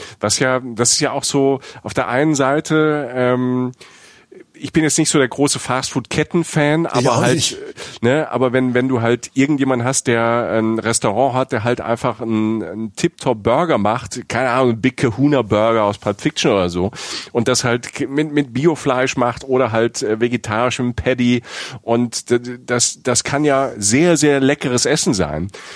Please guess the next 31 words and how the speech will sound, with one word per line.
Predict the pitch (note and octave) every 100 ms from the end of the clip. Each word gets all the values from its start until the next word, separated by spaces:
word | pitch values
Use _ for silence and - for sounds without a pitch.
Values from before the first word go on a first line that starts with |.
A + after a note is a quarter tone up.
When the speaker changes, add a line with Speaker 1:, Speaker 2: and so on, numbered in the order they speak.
| - A2+ -
Speaker 1:
Ähm, | G#2 G#2 G#2 G#2 G#2+ -
aber | G#2+ G#2+ A#2+
es | A2
ist | A#2+ -
halt | A#2
in | A2
den | A#2
U | A2+
S | A2+
A | G2 A2+
dann | B2 A#2+
oft | A#2 -
so, | A#2+ B2
dass | A#2 G#2+
es | A#2+ -
halt | A2 A2 -
eher | - B2 A#2+
auf | G#2+
Masse | G#2 G#2+ - C3 F#2
als | G#2+ A2+
auf | G#2+ G#2
Qualität | - G2+ G2 C3+ C#3
und |
Geschmack | A2 - C#3+ -
geht | A#2 A#2+ -
und | A2+ A2
die |
Leute | G#2 G#2+ -
sind | C3+ B2+
natürlich | - - F3+ D3+
auch, | G#2 B2